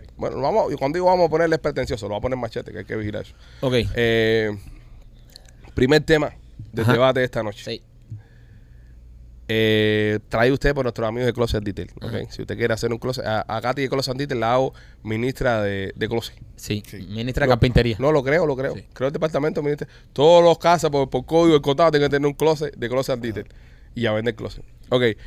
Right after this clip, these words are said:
Speaker 1: en este debate que estamos en el día de hoy, vamos a tocar temas interesantes.
Speaker 2: Por favor.
Speaker 1: Eh, Michael Rodríguez,
Speaker 2: Ujú.
Speaker 1: ¿cómo usted
Speaker 2: Ujú.
Speaker 1: se plantea
Speaker 2: Ujú.
Speaker 1: en el condado, eh, el salario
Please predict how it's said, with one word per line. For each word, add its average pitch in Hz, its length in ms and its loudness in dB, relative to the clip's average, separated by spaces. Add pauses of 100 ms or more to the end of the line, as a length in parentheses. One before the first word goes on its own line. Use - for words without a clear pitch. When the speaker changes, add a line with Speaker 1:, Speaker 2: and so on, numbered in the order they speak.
(140)
Speaker 1:
en 127 120 -2
este 147 160 0
debate 156 320 6
que 131 60 0
estamos 135 280 0
en 123 60 0
el 117 80 -2
día 120 220 2
de 104 60 2
hoy, 82 140 -4 (840)
vamos 135 160 2
a 139 40 2
tocar 135 220 4
temas 139 260 2
interesantes. 113 580 -6
Speaker 2:
Por 110 140 -8
favor. 104 300 -4 (640)
Speaker 1:
Eh, 110 460 4
Michael 147 340 0
Rodríguez, 110 560 0
Speaker 2:
Ujú. 117 180 -12 (460)
Speaker 1:
¿cómo 147 260 2
usted 131 480 0
Speaker 2:
Ujú. 120 220 -6
Speaker 1:
se 110 220 -4
plantea 104 680 -2
Speaker 2:
Ujú. 104 220 -8
Speaker 1:
en 104 120 -4
el 101 100 -6
condado, 110 580 -2 (1080)
eh, 110 300 -4
el 117 160 -6
salario 127 600 0